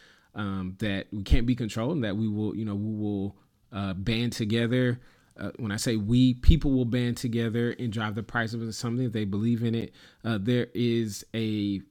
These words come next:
financial, uh, sort of a financial protest revolution, uh, kinda going on because, in my opinion, there's too much wealth con-, consolidated in too few hands,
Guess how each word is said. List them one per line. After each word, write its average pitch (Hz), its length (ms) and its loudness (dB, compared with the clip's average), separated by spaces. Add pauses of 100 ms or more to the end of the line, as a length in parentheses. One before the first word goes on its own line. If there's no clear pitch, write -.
(100)
financial, 110 1080 -2 (460)
uh, 104 240 -4 (260)
sort 190 280 2
of 143 120 2
a 131 80 2
financial 123 520 -2
protest 117 540 -4
revolution, 110 800 -2 (480)
uh, 110 160 -2
kinda 117 300 -2
going 117 360 -2
on 104 220 -2
because, 104 420 -6 (560)
in 107 120 -2
my 123 180 2
opinion, 127 480 2
there's 110 300 -4
too - 260 0
much 120 260 -2
wealth 120 380 -2
con-, 117 380 -2
consolidated 117 800 0
in 98 100 -4
too 123 240 2
few 117 240 0
hands, 110 680 -4